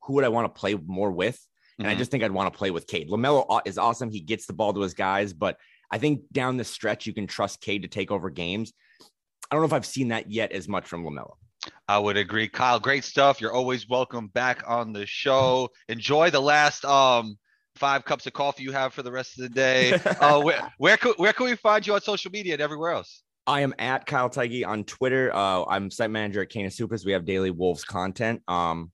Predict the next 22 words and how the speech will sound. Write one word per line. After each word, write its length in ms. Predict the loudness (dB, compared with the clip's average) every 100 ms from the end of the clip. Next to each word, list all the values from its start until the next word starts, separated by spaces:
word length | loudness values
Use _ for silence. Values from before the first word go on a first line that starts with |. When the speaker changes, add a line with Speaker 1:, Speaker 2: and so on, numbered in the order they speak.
| _
Speaker 1:
but 80 | 0
no, 80 | 2
I 260 | 2 0 -4
appreciate 360 | -6 -4 -4 -4
you 100 | -2
having 160 | -2 -2
me 60 |
on. 120 | -4
This 140 | -4 -6
was 140 | -8
probably 240 | -4 -2 -2
the 160 | -8 -12 -6
coolest 280 | -2 0 0
way 120 | -2
to 60 | 0
start 240 | -2 -2
my 100 | -2
morning, 340 | -2 -4 -4
so 140 | -2 -2
I 80 | 0
appreciate 380 | -4 -6 -6
you. 80 | -8